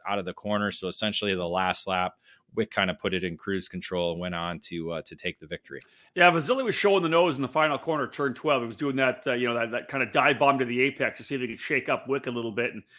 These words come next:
Speaker 2: Wick was unfazed and was able to get through, uh, and to get the win. Uh, again, not by much, just a little under six tenths of a second at the line, but it was enough to get it all done as, as Vasily really kinda came up near the end of the race there.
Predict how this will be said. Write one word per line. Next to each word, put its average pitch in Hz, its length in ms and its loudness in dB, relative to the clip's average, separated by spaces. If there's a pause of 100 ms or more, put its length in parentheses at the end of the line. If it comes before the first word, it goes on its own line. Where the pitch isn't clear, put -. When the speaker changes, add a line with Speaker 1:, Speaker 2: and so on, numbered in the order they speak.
(180)
Speaker 2:
Wick 147 220 -2
was 120 120 -2
unfazed 131 460 2
and 117 80 -6
was 107 120 -2
able 117 180 2
to 117 60 -4
get 110 240 -2
through, 127 260 2 (460)
uh, 151 400 12 (240)
and 127 80 -10
to 147 60 -6
get 151 140 2
the 143 60 0
win. 120 480 4
Uh, 120 220 -2
again, 127 300 4
not - 180 4
by 277 120 6
much, 190 280 4
just - 140 -12
a 185 40 -4
little 180 200 0
under 165 180 -2
six - 240 -8
tenths 170 240 -2
of 131 80 -8
a 123 40 -6
second 139 300 -2
at 113 80 -6
the 117 60 -8
line, 127 400 4
but 123 100 0
it 127 40 -2
was 110 100 -8
enough 131 220 2
to 123 40 -8
get 127 140 2
it 123 80 2
all 117 240 2
done 127 260 4
as, 113 300 -10 (180)
as 107 100 -10
Vasily 120 380 -2
really 120 200 -2
kinda 113 220 -4 (120)
came 127 160 0
up 127 200 0
near 120 120 -4
the 113 140 -6
end 117 120 -4
of 110 60 -8
the 104 60 -8
race 117 340 -2
there. 110 220 0